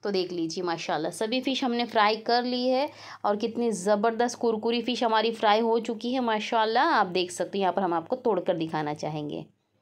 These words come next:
और ये सुरमई फ़िश का टेस्ट अलग ही होता है, अपने आप में ये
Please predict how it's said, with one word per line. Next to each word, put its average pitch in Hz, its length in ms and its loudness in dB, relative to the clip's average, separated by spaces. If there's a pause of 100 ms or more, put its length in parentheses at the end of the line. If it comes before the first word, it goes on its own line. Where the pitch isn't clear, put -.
(240)
और 214 80 -2
ये 240 120 0
सुरमई 247 420 0
फ़िश 247 260 -4
का 254 140 2
टेस्ट 220 360 0
अलग 202 280 2
ही 233 80 -2
होता 214 240 2
है, 196 100 4
अपने 202 200 -2
आप 185 160 0
में 208 100 0
ये 202 240 0